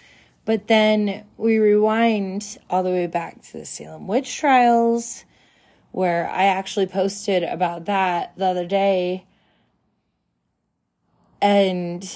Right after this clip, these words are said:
it was literally the same thing where humans yearn for that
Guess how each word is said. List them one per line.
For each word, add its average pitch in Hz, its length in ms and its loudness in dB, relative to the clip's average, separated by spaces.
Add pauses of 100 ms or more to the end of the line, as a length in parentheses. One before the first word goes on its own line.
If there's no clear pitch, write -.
(160)
it 208 180 2
was 190 460 -4
literally 202 640 4
the 208 140 0
same 226 340 4
thing 302 420 0
where 185 460 2 (1500)
humans 247 800 0
yearn 185 760 -2 (380)
for - 320 -4
that 165 560 -4